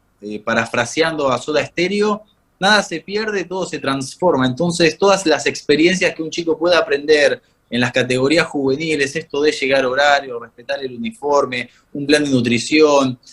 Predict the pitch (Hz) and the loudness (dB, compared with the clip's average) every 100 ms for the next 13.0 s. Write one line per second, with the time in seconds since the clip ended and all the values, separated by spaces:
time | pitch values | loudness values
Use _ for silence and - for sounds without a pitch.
0 | _ - 127 131 139 139 190 233 226 147 | _ -4 0 2 4 4 4 2 -2 -10
1 | - 175 196 175 175 175 - 160 147 165 | -8 -10 -8 -8 -8 -8 -2 0 0 -2
2 | 160 135 - 131 170 170 139 127 156 214 | -4 -4 -2 0 2 0 -2 -8 -6 -6
3 | 185 - 196 190 165 131 139 165 156 160 | -6 -6 -6 -4 -4 -4 -2 -4 -2 -2
4 | 151 127 120 117 143 147 135 135 - 120 | -2 -6 -10 -10 -10 -12 -16 -14 -12 -8
5 | 123 139 131 117 117 143 185 214 _ _ | -8 -4 0 2 4 4 4 2 _ _
6 | _ - 110 113 110 143 135 135 143 131 | _ -4 0 2 2 0 0 -4 -2 -2
7 | 127 180 180 185 214 226 _ _ _ _ | -2 -4 0 2 2 0 _ _ _ _
8 | - 254 262 240 185 185 220 208 196 226 | 0 4 4 4 2 2 0 -2 -2 -2
9 | 190 180 208 208 156 139 135 135 - 131 | -4 -6 -6 -2 0 -2 -2 -6 -4 -4
10 | 143 196 190 175 147 113 135 151 180 156 | -2 -4 0 2 2 0 -10 -2 2 2
11 | 143 175 175 131 120 123 165 175 156 135 | 2 -2 -4 -4 -6 -8 -6 -6 -4 -6
12 | 135 156 156 151 156 156 160 185 190 | -2 -2 -2 -4 -4 -4 -6 -8 -8